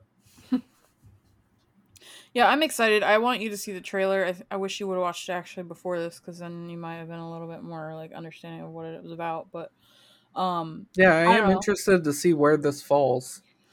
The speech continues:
Speaker 2: you know?
Speaker 1: I,
Speaker 2: If it's
Speaker 1: yeah.
Speaker 2: like, uh, if they do, like, a direct, like, retcon, kinda how, like, uh, was it, uh,
Speaker 1: Halloween.
Speaker 2: yeah, Halloween retcon, like, you know, two on.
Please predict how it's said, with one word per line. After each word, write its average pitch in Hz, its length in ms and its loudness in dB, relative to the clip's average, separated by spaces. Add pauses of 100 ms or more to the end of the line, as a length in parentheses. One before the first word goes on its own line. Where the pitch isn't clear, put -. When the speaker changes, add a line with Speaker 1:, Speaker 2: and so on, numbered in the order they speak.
Speaker 2:
you 156 140 -2
know? 147 260 0
Speaker 1:
I, 226 60 -8 (300)
Speaker 2:
If 160 180 2
it's 170 240 6
Speaker 1:
yeah. - 0 -
Speaker 2:
like, 180 260 10
uh, 151 320 10
if 156 220 6
they 170 280 8
do, 143 380 2
like, 151 260 4
a 127 60 4
direct, 139 460 4
like, 135 220 2
retcon, 135 560 2
kinda 131 260 2
how, 131 220 4
like, 120 420 0 (500)
uh, 123 380 6
was 127 260 0
it, 123 180 2
uh, 117 200 6
Speaker 1:
Halloween. 196 400 -2 (420)
Speaker 2:
yeah, 139 200 8
Halloween 147 680 4 (180)
retcon, 143 760 4
like, 135 280 2 (120)
you 139 120 -6
know, 135 180 -2
two 143 320 0
on. 151 420 4